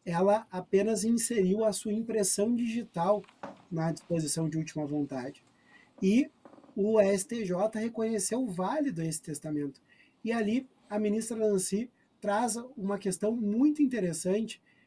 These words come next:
que é até mesmo contextualizando a um código que é analógico no mundo digital. Disse de forma brilhante, como sempre faz a ministra Nancy, de que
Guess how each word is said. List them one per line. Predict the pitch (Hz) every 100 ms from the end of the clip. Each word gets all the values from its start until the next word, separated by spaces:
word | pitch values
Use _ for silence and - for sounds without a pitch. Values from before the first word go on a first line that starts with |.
| _
que | - 220
é | 214
até | 240 226
mesmo | 226 247 262
contextualizando | 262 285 302 285 - 262 240 185 170 165 143 - _ - - _
a | 175 175 175 -
um | 196 202
código | 202 185 180 156 156 147
que | - 185
é |
analógico | 180 196 196 185 180 214 233 - 262
no | 247
mundo | 220 220 214
digital. | 185 226 233 190 185 - _ _ _ _ -
Disse | 165 233 226 214
de | 165
forma | 165 190 196
brilhante, | 185 180 185 240 -
como | 196 180
sempre | - 185 185
faz | 185 180 190 185
a |
ministra | 180 180 180 180
Nancy, | 170 160 - 202 254 _ _ _ -
de | 185 190
que | 208 208 208